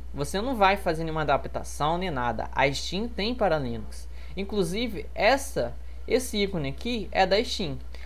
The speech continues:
Então, essas opções que aparecem aqui é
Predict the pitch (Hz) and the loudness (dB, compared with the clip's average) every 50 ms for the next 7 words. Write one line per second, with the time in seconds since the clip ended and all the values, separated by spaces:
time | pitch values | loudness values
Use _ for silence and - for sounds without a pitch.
0 | - - - - - 247 254 220 - - - - 262 277 277 269 233 226 208 202 | -8 -6 -6 2 4 4 4 4 2 -2 2 2 4 4 2 0 2 2 2 2
1 | 175 165 - - 156 156 151 - - 143 - - 127 120 120 120 - - 123 - | 0 -2 -2 -2 -2 -2 -2 -2 -2 -2 0 2 0 0 0 -2 -4 -4 -6 -4
2 | - 196 220 220 156 - - - - - - - - - - - - 196 220 190 | -2 -2 0 0 -2 -4 -6 -8 -8 -8 -8 -8 -8 -8 2 8 10 10 10 10
3 | - | 8